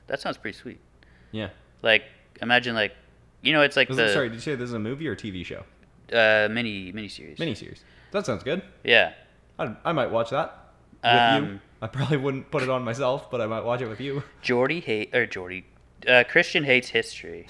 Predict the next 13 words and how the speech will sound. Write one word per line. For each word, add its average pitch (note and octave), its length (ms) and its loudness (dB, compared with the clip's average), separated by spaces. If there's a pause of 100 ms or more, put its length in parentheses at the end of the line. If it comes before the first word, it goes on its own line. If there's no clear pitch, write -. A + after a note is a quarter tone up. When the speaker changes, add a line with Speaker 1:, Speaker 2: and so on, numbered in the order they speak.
Speaker 1:
so. F#2 420 -4
Speaker 2:
<laughs> - 600 -14
History F3 360 0
never D3+ 240 0
happened. A2+ 360 -2 (160)
Speaker 1:
History A#2+ 420 0
Speaker 2:
The A#2+ 80 4
world D3 240 4
was D#3 200 0
created C#3+ 760 2 (500)
thirty C#3+ 240 0
years B2+ 280 -2
ago G#2 500 0